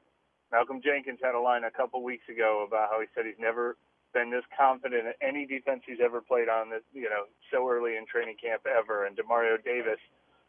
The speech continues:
said the same thing, and, and, and, you know, that they could be the number one defense in the league. And C J Gardner-Johnson said it, and they really meant it.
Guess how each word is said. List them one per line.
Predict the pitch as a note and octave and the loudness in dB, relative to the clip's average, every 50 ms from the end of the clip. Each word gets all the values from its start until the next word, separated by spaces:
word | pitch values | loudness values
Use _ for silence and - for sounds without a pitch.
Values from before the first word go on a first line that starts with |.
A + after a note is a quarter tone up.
| _ _ - | _ _ 4
said | C3+ B2 A2+ A2 | 6 6 4 4
the | A#2 - - | -2 -4 -2
same | C3 A#2+ A2+ G#2+ G2+ - | -2 -2 -2 -4 -4 0
thing, | C#3 C3 B2+ A#2+ A#2 A#2 | 2 2 2 2 0 -2
and, | A2 G#2+ G#2+ A#2 A2+ | -4 -4 -4 -4 -4
and, | G#2+ G#2 G#2 G#2 A2 _ - | -4 -4 -4 -6 -12 _ -6
and, | A#2 A2 G#2+ G#2 G#2 G#2+ G#2+ _ _ _ _ _ _ C#3 | -4 -4 -4 -4 -6 -10 -18 _ _ _ _ _ _ -6
you | A#2+ | -4
know, | A2 A2 G#2+ | -2 -2 -2
that | G#2+ G2+ | -2 -4
they | A#2 A2+ | -4 -4
could | A2 - A#2+ | -6 -6 -8
be | A#2+ | -8
the | A2+ A2 | -8 -4
number | G#2+ A2 A2 A#2 A#2 | -4 -2 -2 -2 -2
one | A2+ A2 A2 | -4 -4 -4
defense | A#2 A2 G#2 A2 G#2 - | -8 -8 -6 -8 -8 -8
in | - A2+ | -8 -6
the | A2+ B2 | -6 -4
league. | C3+ C3 B2 A#2 G#2 G#2 | -4 -4 -4 -4 -4 -6
And | F#2+ G2 F#2+ - | -8 -10 -10 -14
C | B2 A2+ | -12 -6
J | G2+ A2+ A#2 A#2+ | -4 -4 0 2
Gardner-Johnson | C#3+ C#3+ C#3+ C#3+ C3+ D3+ D#3 D#3 D3+ C#3 - B2 A2+ _ | 2 2 2 0 0 2 2 2 2 0 -4 -12 -10 _
said | - B2+ A#2+ A2+ | 0 0 2 2
it, | A2+ - _ _ _ _ _ _ _ _ - - | 0 -2 _ _ _ _ _ _ _ _ 0 2
and | C#3+ D3 | 4 6
they | D3+ D#3+ E3+ | 6 6 6
really | F3 F3 D#3+ D#3 C#3+ | 6 4 4 4 2
meant | C#3 C#3+ D3 C#3+ C3 | 0 0 -2 0 0
it. | A#2 A2+ | -2 -4